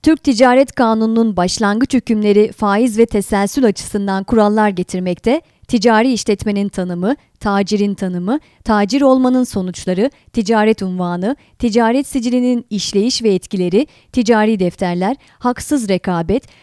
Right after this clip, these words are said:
tacir yardımcıları gibi ticari işletme ve tacire ilişkin konular da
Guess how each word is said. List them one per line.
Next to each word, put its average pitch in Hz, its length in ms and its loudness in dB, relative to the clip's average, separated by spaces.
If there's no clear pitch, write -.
tacir 240 380 2
yardımcıları 277 720 2
gibi 214 240 -2
ticari 226 520 0
işletme 202 580 -4
ve 208 100 2
tacire 196 500 -2
ilişkin 185 400 -4
konular 202 540 0
da 202 160 -2